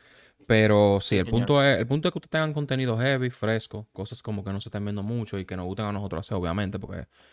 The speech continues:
Speaker 1: si no nos gusta a nosotros, no lo vamos a hacer. Empezando por
Speaker 2: Es
Speaker 1: ahí.
Speaker 2: así.
Speaker 1: Eh, pero nada, señores, eh, síganos en nuestras redes sociales, A M J T V, Pedro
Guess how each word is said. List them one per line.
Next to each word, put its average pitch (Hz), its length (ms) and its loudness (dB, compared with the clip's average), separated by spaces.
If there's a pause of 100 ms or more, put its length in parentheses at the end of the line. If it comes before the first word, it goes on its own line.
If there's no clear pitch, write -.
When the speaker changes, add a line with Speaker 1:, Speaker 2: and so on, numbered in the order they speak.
(280)
Speaker 1:
si - 160 -4
no 107 80 2
nos 123 100 6
gusta 127 160 4
a 117 60 4
nosotros, 104 320 2
no 95 100 2
lo 98 80 2
vamos 92 260 -2
a 87 100 -4
hacer. 92 120 -10 (1040)
Empezando 98 300 -2
por 95 140 0
Speaker 2:
Es 92 40 2
Speaker 1:
ahí. 92 60 2
Speaker 2:
así. 92 180 -6 (680)
Speaker 1:
Eh, 95 500 -4
pero 110 140 -4
nada, 120 140 0
señores, 113 400 4 (240)
eh, 95 580 2
síganos 117 300 -2
en 117 40 -2
nuestras 107 220 -4
redes 110 140 -6
sociales, 127 500 -6
A 95 80 -8
M 98 100 -6
J 98 140 -8
T 98 100 -6
V, 104 180 -4
Pedro 98 260 -6